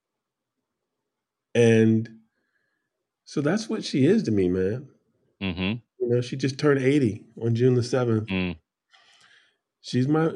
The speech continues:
Speaker 1: she, she's, she's one of my mothers who's still walking this earth and, and cooking for me and
Speaker 2: Mm-hmm.
Speaker 1: inspiring me and, and challenging me and giving me something to work towards and, and look up to.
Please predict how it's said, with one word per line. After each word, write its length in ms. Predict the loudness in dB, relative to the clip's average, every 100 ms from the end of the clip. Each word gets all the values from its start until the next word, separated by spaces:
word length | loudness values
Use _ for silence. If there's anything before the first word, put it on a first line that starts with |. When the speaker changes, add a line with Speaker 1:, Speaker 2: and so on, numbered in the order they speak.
| -8
Speaker 1:
she, 360 | -10 -6 -6 -8
she's, 440 | -8 -4 -4 -6
she's 280 | -8 -4 -2
one 160 | 2 2
of 80 | 4
my 160 | 2
mothers 580 | 2 2 2 -2 -4 -14 -16
who's 180 | -10 -10
still 300 | 0 4 4
walking 400 | 2 0 0 2
this 180 | 2 0
earth 400 | -2 -2 -4 -6
and, 380 | -8 -8 -10 -16 _ _ _ _ _ _ _ _ -6
and 160 | -6
cooking 320 | 0 0 2 0
for 140 | 0
me 320 | -4 -6 -10 _ _ -12
and 180 | -6
Speaker 2:
Mm-hmm. 80 | -2
Speaker 1:
inspiring 800 | -2 0 2 4 6 4 2 -6
me 280 | -8 -8 -8
and, 260 | -8 -10 -14 _ _ _ _ _ _
and 160 | -6 -2
challenging 640 | 2 6 6 4 0 -2
me 260 | -2 -4 -6
and 140 | -4
giving 320 | -2 2 2
me 100 | 2
something 420 | 0 -2 0 -2 -2
to 100 | 0
work 300 | 2 0 0
towards 600 | -2 4 4 4 2 -2
and, 280 | -6 -6 -12 _ _ _ -8
and 220 | -4 0
look 260 | 0 0 -4
up 220 | -4 -4 -8
to. 320 | -6 -6